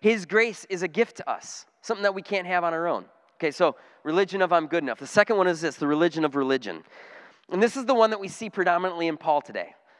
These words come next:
Uh, Paul was as religious as anyone could, could possibly be, but his religion was also defined on one thing predominantly, and it was this. It was heartless self-righteousness.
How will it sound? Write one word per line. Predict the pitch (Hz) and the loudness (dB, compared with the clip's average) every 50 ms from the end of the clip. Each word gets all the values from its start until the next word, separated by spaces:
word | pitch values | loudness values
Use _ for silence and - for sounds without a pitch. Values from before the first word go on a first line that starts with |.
| _ _ _ _ _ - | _ _ _ _ _ -10
Uh, | 135 120 95 - _ _ _ _ _ _ _ _ _ _ _ _ _ _ _ _ _ _ _ _ - | -10 -10 -10 -12 _ _ _ _ _ _ _ _ _ _ _ _ _ _ _ _ _ _ _ _ -8
Paul | - - 220 220 233 254 254 | 0 6 8 8 8 8 4
was | 226 214 208 185 196 - | 2 0 0 -2 -4 -4
as | 185 185 185 170 139 | -2 -2 -2 -2 -4
religious | 156 175 170 165 175 202 247 277 247 196 214 233 - 214 | -6 -4 -4 -4 -4 -2 -2 -2 -2 -2 -6 -6 -6 -8
as | 214 175 190 | -10 -4 -4
anyone | 196 190 185 180 175 175 165 156 | -2 0 0 0 0 -2 -2 -4
could, | - 170 147 131 _ _ | -8 -12 -14 -14 _ _
could | - - 165 - | -10 -10 -6 0
possibly | 175 170 160 160 - 156 151 143 | 2 2 2 0 -2 -8 -8 -8
be, | 135 127 175 190 165 123 104 _ - - - - - - _ _ _ _ _ _ | -6 -4 -4 -4 -2 -4 -6 _ -20 -20 -20 -20 -20 -20 _ _ _ _ _ _
but | - 196 196 | 4 4 6
his | 202 202 160 | 4 2 0
religion | 175 196 190 185 233 311 277 220 262 240 | -2 -2 0 0 -2 -2 -2 -2 -2 0
was | 220 208 170 214 - - | 0 -2 -4 -4 -4 0
also | 190 202 220 214 - - 233 | 2 2 2 0 -2 -6 -4
defined | 190 202 190 - 202 185 180 180 160 | -2 -2 0 2 2 2 2 2 0
on | 160 151 151 147 | 0 0 0 0
one | 156 165 175 185 | 0 0 0 0
thing | 175 - 175 165 151 | -4 -4 -4 -4 -4
predominantly, | - 151 139 135 131 131 127 123 117 95 92 107 110 | -6 -4 0 0 0 0 0 -4 -6 -8 -8 -8 -6
and | 113 123 | -4 -6
it | 120 | -6
was | 120 120 113 | -6 -8 -8
this. | 117 120 113 95 - - - - - - _ - _ _ _ _ _ _ _ _ _ _ _ _ | -4 -2 -2 -2 -2 -6 -14 -14 -16 -18 _ -20 _ _ _ _ _ _ _ _ _ _ _ _
It | - 151 | -4 -2
was | 151 143 131 - | 0 0 -2 -4
heartless | - - - 165 165 175 170 - 196 190 185 - - - - _ - | -4 0 4 4 4 4 2 -2 -4 -4 -4 -6 -10 -18 -20 _ -20
self-righteousness. | - - - - 147 147 143 - - 131 123 113 - 107 - - 98 98 - - - - - | -20 -14 -6 -2 -2 -2 -2 -4 -4 -6 -6 -6 -8 -16 -18 -18 -20 -20 -20 -18 -18 -18 -20